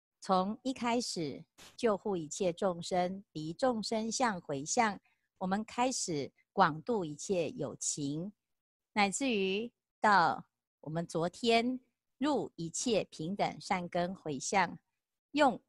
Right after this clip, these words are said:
六十种不同的项目来做布施，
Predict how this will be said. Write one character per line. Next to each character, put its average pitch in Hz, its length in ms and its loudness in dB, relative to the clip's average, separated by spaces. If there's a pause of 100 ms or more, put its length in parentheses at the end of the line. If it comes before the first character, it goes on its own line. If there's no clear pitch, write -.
六 285 300 2
十 170 280 -4
种 156 360 -2 (140)
不 262 120 0
同 165 320 -2
的 160 400 2
项 233 320 2
目 208 340 -2 (340)
来 170 280 0
做 196 480 0 (300)
布 254 180 4
施， 202 500 -2